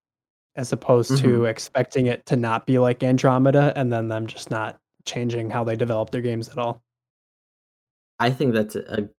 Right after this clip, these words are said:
Speaker 2: good way to look at it. But do you see it being another, and do you see it being a sequel to Andromeda, or do you think they're gonna do something completely different?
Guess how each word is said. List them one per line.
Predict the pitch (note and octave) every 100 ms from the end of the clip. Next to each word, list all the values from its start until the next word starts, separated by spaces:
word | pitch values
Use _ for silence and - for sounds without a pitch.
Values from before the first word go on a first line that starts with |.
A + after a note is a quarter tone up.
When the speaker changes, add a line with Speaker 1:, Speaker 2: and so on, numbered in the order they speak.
| -
Speaker 2:
good | G2
way | G2
to | G2+
look | F2+ G#2 G2+
at | G2
it. | G2+
But | A#2 A2
do |
you | B2+
see | B2 D3
it | A#2+
being | C3 B2
another, | A2+ A2+ A#2
and | G2+ G#2+ G#2+ A2+
do | A#2+
you |
see | A2 B2+
it | A2
being | A2+ G2+
a |
sequel | - G#2+ A2 D3
to | D3
Andromeda, | C3+ C3 C3 C3 B2+
or | A#2+
do | G#2+
you | G#2+
think | A2
they're | G#2
gonna | G2+ G#2
do | G2 G#2
something | - G2+ G#2 G#2
completely | G#2 G2+ G2+ -
different? | - C#2 - -